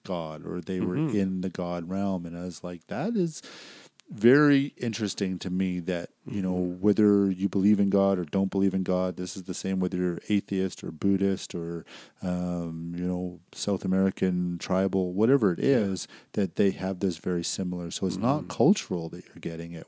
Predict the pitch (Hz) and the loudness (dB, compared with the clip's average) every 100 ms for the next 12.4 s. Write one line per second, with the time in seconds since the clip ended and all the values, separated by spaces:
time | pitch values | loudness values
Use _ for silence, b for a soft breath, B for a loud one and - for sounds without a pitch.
0 | - 95 87 85 B B B 196 107 90 | -4 -2 -2 -6 B B B -2 0 0
1 | 87 87 - 104 101 98 95 87 - - | -2 -4 2 6 6 4 0 -2 -2 -2
2 | - 98 - - 92 92 90 90 87 - | -2 -2 -2 -4 -2 -2 -4 -6 -8 -2
3 | 104 92 92 92 92 90 92 90 85 85 | -2 0 -2 0 0 0 -2 -4 -4 -6
4 | - 90 90 120 107 92 90 B B B | -6 -4 2 2 2 0 -4 B B B
5 | _ _ 95 98 104 101 101 87 - 98 | _ _ -4 4 6 8 6 4 -4 -2
6 | 95 92 90 95 87 98 92 - 92 90 | 0 -2 -2 -2 0 0 0 -2 -2 -2
7 | - 92 90 - 90 87 82 - 101 - | -2 -2 -2 -4 -6 -6 -8 -4 -6 -6
8 | - - 139 117 85 - B B B - | -10 -2 0 0 -4 -12 B B B -2
9 | 101 95 135 - 104 98 87 87 98 170 | 2 8 6 6 -2 0 0 0 2 4
10 | 196 131 92 85 82 92 107 208 240 104 | 4 2 -4 -8 -12 -6 4 6 6 4
11 | 95 - 87 85 - 90 87 98 92 104 | 0 -2 -6 -6 -8 -6 -2 -2 2 2
12 | 139 - - 185 | 2 -2 -6 -8